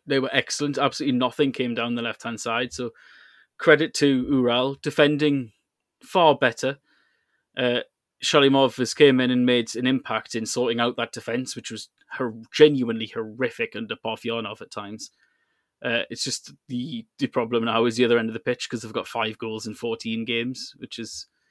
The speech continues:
very Ural. They've needed a striker for a long time, and they, <sighs> look, they kind of deserve it because their continued ignorance to the plight of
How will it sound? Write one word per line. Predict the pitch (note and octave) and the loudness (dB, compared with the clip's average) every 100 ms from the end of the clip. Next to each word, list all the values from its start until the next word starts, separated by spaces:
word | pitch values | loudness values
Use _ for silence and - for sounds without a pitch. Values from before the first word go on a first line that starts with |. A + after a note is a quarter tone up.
| _ _ _ _ _ | _ _ _ _ _
very | B2 B2+ A#2+ | 2 2 2
Ural. | G#2+ A2+ A2+ A2 B2 _ | -2 -6 -4 -4 -4 _
They've | C#3+ C3+ | -4 2
needed | D#3 C3+ A#2+ | 2 2 -2
a | |
striker | A#2+ B2 A#2 A#2 | -4 0 0 -2
for | - A2+ | -4 0
a | |
long | A#2+ C3+ B2 | 2 0 0
time, | C#3 C3+ C3+ _ _ _ - - | -2 -2 -4 _ _ _ -20 -2
and | B2 B2+ | 0 4
they, | C3 B2+ B2 A2+ _ _ _ _ _ _ _ - | 4 4 2 -2 _ _ _ _ _ _ _ -12
<sighs> | - - - _ | -10 -10 -14 _
look, | C3 - | -8 -6
they | B2 | 0
kind | D#3+ D#3 | 2 2
of | |
deserve | B2+ A#2 B2 A#2 | -2 -2 0 0
it | C#3+ | -2
because | B2+ C3+ A#2+ | -4 -4 0
their | C3+ B2+ | 2 2
continued | A#2 C#3 - C#3+ D3 C#3+ B2 - _ _ _ _ _ _ _ _ - | 0 -4 -4 -2 0 0 0 -4 _ _ _ _ _ _ _ _ 2
ignorance | D#3 C3+ B2 A#2+ A2+ - | 2 2 0 0 -2 -4
to | B2+ | -2
the | A#2+ | -2
plight | - C3 B2+ - | -2 0 0 -2
of | B2 A2 - | -6 -6 -10